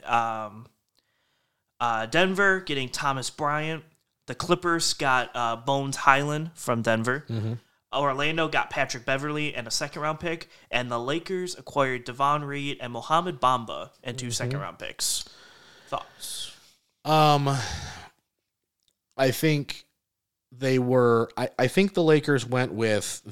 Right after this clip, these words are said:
Speaker 2: the logic of, "We need to get some depth and some substance over the flash," right? And we're gonna talk about basically the complete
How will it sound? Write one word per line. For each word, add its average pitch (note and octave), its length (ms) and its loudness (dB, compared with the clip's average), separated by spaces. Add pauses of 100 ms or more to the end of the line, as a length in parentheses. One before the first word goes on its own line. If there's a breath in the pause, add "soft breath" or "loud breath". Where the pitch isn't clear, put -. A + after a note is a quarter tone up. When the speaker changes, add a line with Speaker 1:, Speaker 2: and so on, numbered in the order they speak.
Speaker 2:
the G#2+ 420 -2
logic A2 600 0
of, F#2+ 280 -6
"We C3+ 260 -4
need G#3+ 220 -6
to D#3+ 60 -4
get A#2 240 -6
some F#2+ 180 -6
depth G2+ 520 -2
and A2 120 -10
some D3+ 160 -12
substance C3+ 600 -2 (120)
over A2+ 240 -4
the F#2+ 140 -8
flash," F#2 680 -2
right? G2+ 240 -4
And G#2+ 120 -8
we're C3 80 -2
gonna B2+ 120 -2
talk A#2+ 240 -2
about G#2 280 -4
basically G#2 320 -4
the F2+ 60 -18
complete - 240 -8